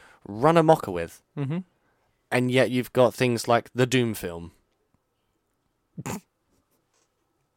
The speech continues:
Speaker 1: which didn't even have anything to do with hell or
Speaker 2: Yeah.
Speaker 1: hellscapes or demons. It was all just superhuman biochemical stuff,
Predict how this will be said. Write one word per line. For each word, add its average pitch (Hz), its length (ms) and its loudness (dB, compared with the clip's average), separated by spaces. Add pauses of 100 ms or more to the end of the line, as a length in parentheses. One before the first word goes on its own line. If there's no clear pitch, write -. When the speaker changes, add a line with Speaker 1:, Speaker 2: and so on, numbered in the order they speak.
(460)
Speaker 1:
which 135 320 4
didn't 156 360 4
even 143 640 0
have 131 300 0 (140)
anything 139 560 0
to 127 100 -2
do 120 340 -2
with 110 260 -2
hell 90 400 -8 (440)
or - 180 -4
Speaker 2:
Yeah. 107 40 -4
Speaker 1:
hellscapes 110 560 -2
or 104 80 -2
demons. 92 440 -6
It 92 100 -10
was 95 180 -8
all 101 160 -4
just - 300 -12 (340)
superhuman 98 1000 -6
biochemical 98 720 -4
stuff, - 400 -10